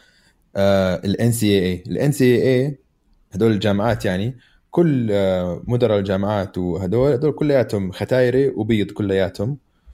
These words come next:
ومش عاجبهم إنه هذا واحد،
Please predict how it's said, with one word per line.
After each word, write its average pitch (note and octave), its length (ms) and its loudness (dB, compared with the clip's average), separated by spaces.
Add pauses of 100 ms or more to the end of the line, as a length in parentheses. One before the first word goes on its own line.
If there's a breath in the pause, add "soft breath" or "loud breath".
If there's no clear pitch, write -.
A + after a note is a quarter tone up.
(200)
ومش G2+ 360 -4
عاجبهم B2+ 640 2
إنه A#2+ 480 -2
هذا A2 280 0
واحد، G2 400 -2